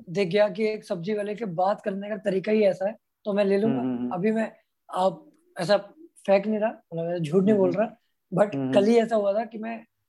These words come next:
Speaker 1: मेरठ गया हुआ था, मैंने आपको बताया था कल मैं बिजी हूँ, तो मैं
Speaker 2: जी
Speaker 1: मेरठ
Speaker 2: हाँ।
Speaker 1: गया हुआ था, तो मैं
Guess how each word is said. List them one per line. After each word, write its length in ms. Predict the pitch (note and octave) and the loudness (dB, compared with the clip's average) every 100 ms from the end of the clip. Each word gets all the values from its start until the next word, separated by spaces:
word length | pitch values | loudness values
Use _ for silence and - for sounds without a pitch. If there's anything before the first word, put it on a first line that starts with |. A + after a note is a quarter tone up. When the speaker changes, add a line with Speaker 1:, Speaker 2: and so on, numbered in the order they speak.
| _ F3 | _ 0
Speaker 1:
मेरठ 260 | F3+ G3 | 4 4
गया 180 | F3+ F3+ | 4 2
हुआ 140 | E3 E3+ | 2 0
था, 100 | A3+ | 0
मैंने 180 | G3 | -2
आपको 180 | F#3 F3 | -4 -2
बताया 180 | F3+ F3+ | -2 -2
था 60 | F#3 | -2
कल 160 | F#3 | -4
मैं 140 | F#3 E3+ | -4 -2
बिजी 180 | E3+ | 0
हूँ, 220 | F#3+ A3 _ _ _ _ | -2 -4 _ _ _ _
तो 80 | G3+ | -4
मैं 80 | F#3 | 0
Speaker 2:
जी 60 | F#3 | 4
Speaker 1:
मेरठ 200 | F3+ F#3+ | 4 4
Speaker 2:
हाँ। 80 | |
Speaker 1:
गया 140 | F#3+ F3+ | 4 4
हुआ 40 | |
था, 120 | G3+ | 2
तो 100 | A3+ | 0
मैं 160 | A#3 | -4